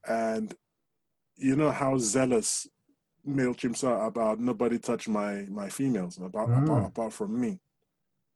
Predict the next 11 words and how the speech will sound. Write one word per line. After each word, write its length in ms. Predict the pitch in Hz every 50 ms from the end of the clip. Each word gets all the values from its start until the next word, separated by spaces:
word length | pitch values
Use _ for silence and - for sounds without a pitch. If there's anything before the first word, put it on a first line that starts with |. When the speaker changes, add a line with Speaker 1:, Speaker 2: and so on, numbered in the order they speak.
| _ _ _
Speaker 1:
Well, 240 | - 113 120 127 135
Speaker 2:
Yeah. 100 | 135 175 - - _ _ _ _ _ _ -
Speaker 1:
he 80 | - 139
was 180 | 131 131 117 127
a 40 |
very 240 | 127 127 156 160 151
brutal 680 | 127 110 98 101 117 135 131 135 - 117 101 92 90 - _ _ _ _ _ _ _ _ _ _ _ _ _ _ _ _ _ -
leader, 460 | 117 110 120 113 110 110 101 92 - _ _ _ _ _ _ _ _ _ _ _ _ _ _ _ _ _ _ _ -
Speaker 2:
Okay. 280 | 120 - - - - -
Speaker 1:
constantly 800 | 117 131 123 - - 127 123 113 - - 123 123 117 113 113 113
bullying 680 | 110 107 92 90 120 120 113 113 110 107 107 104 110